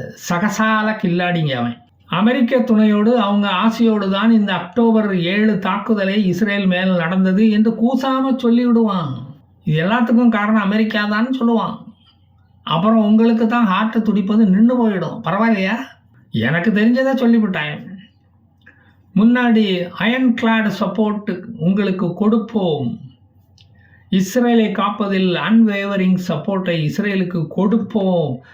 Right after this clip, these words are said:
என்று வீராவேசமா சொன்னது எல்லாம் டுபாக்கூரா? அது உங்க வாய் வளரலா?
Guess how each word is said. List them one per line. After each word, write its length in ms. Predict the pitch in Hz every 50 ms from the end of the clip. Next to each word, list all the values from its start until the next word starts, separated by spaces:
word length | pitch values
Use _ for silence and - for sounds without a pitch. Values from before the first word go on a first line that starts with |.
| - - _ -
என்று 240 | 190 214 220 214
வீராவேசமா 880 | 170 151 165 202 208 220 220 214 202 190 190 185 180 185 185 175 175 175 170 165
சொன்னது 420 | - 156 151 160 175 180 175 170 156
எல்லாம் 340 | 143 139 156 180 202 180 135
டுபாக்கூரா? 600 | 135 139 156 175 185 185 - - 127 123 117 123 147 - - _ _ _ _ -
அது 220 | 123 131 143 151 165 160
உங்க 220 | 170 180 190 190 196 175
வாய் 300 | 139 135 147 180 214 202
வளரலா? 480 | 180 170 170 160 147 135 123 117 131